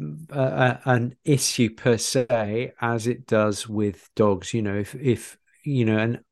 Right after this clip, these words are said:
the whole cholesterol, that, that argument is, is slowly slipping away, methinks, because, Anna, what happens is, you know, people used to get very upset about eating too many eggs a week, but actually your liver makes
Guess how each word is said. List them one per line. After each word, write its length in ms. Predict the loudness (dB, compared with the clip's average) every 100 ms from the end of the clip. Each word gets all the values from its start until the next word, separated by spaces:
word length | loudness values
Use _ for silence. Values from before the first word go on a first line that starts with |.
| _ -12
the 260 | -10 -2 2
whole 220 | 4 4
cholesterol, 920 | 4 2 2 0 0 0 0 -4 -8 -4
that, 260 | -2 -2 -4
that 220 | -4 -4 -2
argument 500 | -2 0 0 -2 -4
is, 240 | -4 -4 -4
is 320 | -2 -2 -4
slowly 760 | -8 -4 2 4 6 6 6 2
slipping 500 | 0 0 0 0 -2
away, 320 | -2 0 0
methinks, 440 | -2 -6 -8 -10 -6
because, 380 | -2 2 4
Anna, 240 | 4 2 0
what 240 | 0 0
happens 400 | 0 -2 -4 -2
is, 200 | -6 -6 -12 -20 -20 _ 0
you 100 | 2
know, 100 | 4
people 260 | 2 2
used 200 | 2 0
to 40 | -2
get 120 | -2
very 180 | 0 0
upset 320 | -2 -4 -4
about 280 | -2 -2 -2
eating 320 | -4 -2 -6
too 200 | -2 0
many 180 | 0 -2
eggs 400 | -2 -4 -8 -12 _ _ _ 0
a 80 |
week, 560 | 4 6 6 2 -2 -12 -18 -20 -20 _
but 120 | 2
actually 380 | 4 2 2 2
your 360 | 6 6 8 6
liver 640 | 6 6 6 4 2 0 -6 _
makes 420 | -4 -2 -2 -6